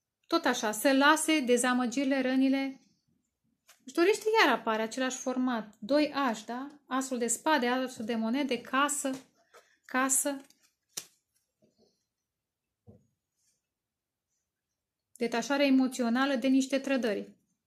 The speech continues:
Mm. Oare? Sunt curioasă. Mai dăm o carte, că acolo sunt mai multe, aici sunt mai puține. Ce înseamnă Marea Preoteasă?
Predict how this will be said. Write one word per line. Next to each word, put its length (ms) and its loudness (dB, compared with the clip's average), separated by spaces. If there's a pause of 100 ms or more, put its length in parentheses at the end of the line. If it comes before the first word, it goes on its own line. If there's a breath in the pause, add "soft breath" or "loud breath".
Mm. 360 0 (2500)
Oare? 420 0 (500)
Sunt 240 -6
curioasă. 600 -4 (1300)
Mai 160 -2
dăm 200 -2
o 40 -6
carte, 360 -4
că 100 -12
acolo 260 -8
sunt 180 -8
mai 80 -6
multe, 240 -6
aici 140 -10
sunt 180 -14
mai 120 -6
puține. 420 -12 (1000)
Ce 60 -2
înseamnă 300 0
Marea 260 -2
Preoteasă? 640 -8